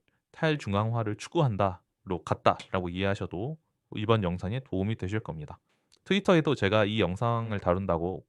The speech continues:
공지를 했었습니다. 녹음일 기준 그로부터 팔 일이 지났는데 오늘 제가 말씀드리는 세 가지 부를 다 들어보시면 이리 보고 저리 봐도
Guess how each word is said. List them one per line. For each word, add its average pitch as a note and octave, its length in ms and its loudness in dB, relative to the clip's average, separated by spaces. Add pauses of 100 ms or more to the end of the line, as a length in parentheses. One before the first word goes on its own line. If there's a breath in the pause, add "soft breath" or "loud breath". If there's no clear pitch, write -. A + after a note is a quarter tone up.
(120)
공지를 G2 340 0
했었습니다. - 540 -6 (600)
녹음일 A2+ 440 0
기준 C#3+ 500 -8
그로부터 F#2 380 -6
팔 - 240 -4
일이 D3 300 -4
지났는데 F2+ 640 -6 (640)
오늘 C3+ 540 0
제가 G2+ 240 -2
말씀드리는 G2+ 560 -4
세 D3+ 160 -4
가지 D#3 260 2
부를 F#2+ 440 -4
다 G2 140 -4
들어보시면 F#2+ 680 -2 (640)
이리 A#2 220 0
보고 C3 260 2
저리 G2 220 4
봐도 G2 360 -4